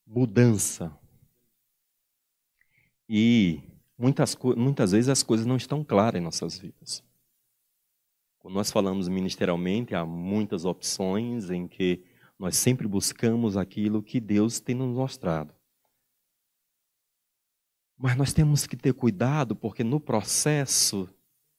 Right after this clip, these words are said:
de mudança, quer seja de trabalho, de cidade, nós precisamos perguntar ao Senhor e entender perfeitamente qual é a vontade dEle em nossa vida. E aqui, aí eu volto a dizer: os,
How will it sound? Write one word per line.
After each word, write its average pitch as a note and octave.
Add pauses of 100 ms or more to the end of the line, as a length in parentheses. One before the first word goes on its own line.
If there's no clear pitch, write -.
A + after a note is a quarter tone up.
(380)
de A2
mudança, A2+
quer G#2+
seja G#2
de G2
trabalho, G2
de F#2
cidade, G2 (360)
nós G#2+
precisamos A#2+
perguntar A#2
ao A2
Senhor A2
e G2+
entender G#2+
perfeitamente A2
qual B2+
é C#3
a C#3+
vontade C3
dEle A2+
em -
nossa F#2+
vida. F2 (1900)
E -
aqui, A2+
aí G#2
eu G2
volto G2+
a G2+
dizer: F#2
os, G#2